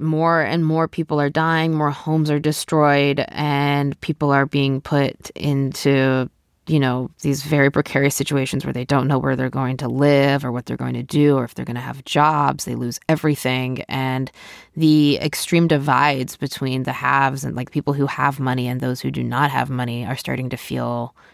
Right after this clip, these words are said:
I mean, they always felt really stark because of our homeless problem, but now homelessness is being compounded by the fact that people's homes are burning down. And so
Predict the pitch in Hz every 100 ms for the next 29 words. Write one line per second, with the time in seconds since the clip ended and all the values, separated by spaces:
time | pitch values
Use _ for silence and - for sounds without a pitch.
0 | - 165 156 131 143 143 143 139 - 123
1 | 123 131 123 - 127 120 - - 139 127
2 | 127 160 208 165 - 143 139 139 131 127
3 | 139 131 143 147 - 123 131 143 139 131
4 | 131 - - - - 147 - 143 165 156
5 | 135 135 131 131 147 135 127 - - 123
6 | 127 - 127 127 120 123 110 110 107 139
7 | 101 113 110 - 185 - 139 135 - 147
8 | 127 127